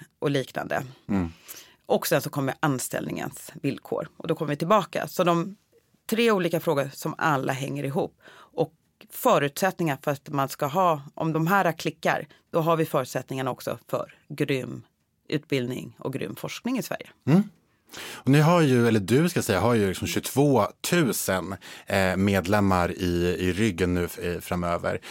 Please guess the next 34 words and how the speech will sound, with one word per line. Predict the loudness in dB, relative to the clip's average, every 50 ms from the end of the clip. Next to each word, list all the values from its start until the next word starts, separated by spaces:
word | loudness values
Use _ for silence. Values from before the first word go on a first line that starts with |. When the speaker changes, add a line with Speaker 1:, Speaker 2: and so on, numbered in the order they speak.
| -18 -8 -2
Speaker 2:
Hur, | 0 2 4 4 4 4
eh, | 6 6 6 6 4 4
vad | 2 2 2 2
kommer | 4 4 4
du | 4 6
göra | 6 4 4 4
för | 2 0
att | -2
förvalta | 0 0 0 2 2 0 0 -2 -4 -6
liksom | -6 -4 -4 0
deras, | 0 2 2 2 0 -2 -4 -4 -4
eh, | -2 -2 0 -2 -2
deras | 0 -2 -2 -2 -2
förtroende? | -4 -4 -2 -2 -2 -2 -4 -4
Och | -4 0
kommer | 0 0 0 0
det | 0
hända | 0 2 2 4 4 2
någonting | 2 0 0 -2 -2 -2
med, | -2 -2 -4 -4 -6 -6 -6
med | -6 -6 -6
sulf | -6 -4 -4 -6 -6 -6 -10 -16 -16 -18 -18 -20 -20 -20 -20 -20 -18 -10
eller | -4 -2 -2 0
förvaltning, | 0 0 0 2 2 0 0 -2 -4 -4
eller | -4 -4 -4
ser | -2 -2 -2
vi | 0 0
en | 2 2 2 2
ny | 2 2 0 -2 -4 -6 -6 -8 -10 -10
expansiv | -10 -8 -8 -8 -8 -6 -6 -6 -6 -6 -6 -6 -6 -6 -8
fas? | -10 -12 -10 -8 -8 -8 -8 -8 -10 -10 -10 -10 -12 -14 _ _ _ _ _ -20 -16 -14 -14 -14 -14 -18 -16 -6 0
Speaker 1:
Ja, | 2 4 6 6 6 6 6 6 4
eh, | 4 4 4 6 6 6 4 4 2 2
jag, | 4 4 4